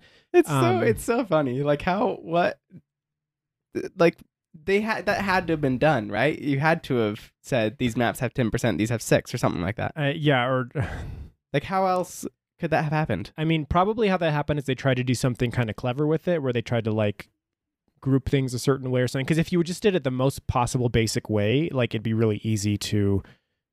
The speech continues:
Speaker 2: just have it straight up random.
Speaker 1: Yeah.
Speaker 2: But if they were trying to, like, put their fingers on the scales a little bit in, like, certain ways, then it could have come out a different way than they expected. But
Speaker 1: Yeah.
Speaker 2: Anyway, that's what happened. And so they say they're gonna fix that, so every map has a,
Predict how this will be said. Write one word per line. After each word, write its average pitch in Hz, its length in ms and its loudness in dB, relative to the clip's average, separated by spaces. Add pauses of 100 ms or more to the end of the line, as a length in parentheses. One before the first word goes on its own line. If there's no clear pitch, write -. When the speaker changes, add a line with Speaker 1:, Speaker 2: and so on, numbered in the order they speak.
(220)
Speaker 2:
just - 220 -2
have 101 160 2
it 95 100 -2
straight 101 260 2
up 95 120 -2
random. 101 420 -2 (160)
Speaker 1:
Yeah. 107 220 0 (160)
Speaker 2:
But 131 120 -2
if 117 100 0
they 127 100 0
were 113 100 0
trying 117 380 -2
to, 127 140 -2
like, 110 360 -2
put 139 160 0
their 113 100 0
fingers 117 360 0
on 110 120 0
the 104 60 -4
scales 113 380 0
a 110 60 0
little 110 280 0
bit 113 260 -2
in, 113 100 -2
like, 107 160 0
certain 110 400 0
ways, 120 420 0
then 123 120 0
it 104 100 -4
could 113 120 0
have 107 100 -2
come 107 220 -2
out 98 220 0 (600)
a 127 80 -2
different 104 280 -2
way 110 100 0
than 107 120 -2
they 104 80 0
expected. 120 540 -2
But - 200 -2 (200)
Speaker 1:
Yeah. 98 140 0 (360)
Speaker 2:
Anyway, 127 600 0
that's 156 300 0
what 156 120 0
happened. 117 400 -2
And 127 140 -4
so 127 460 0
they 131 140 0
say 139 200 2
they're 131 100 2
gonna 120 160 -4
fix - 260 0
that, 151 240 2
so 135 100 -2
every 135 240 0
map 135 220 0
has 127 200 2
a, 120 260 2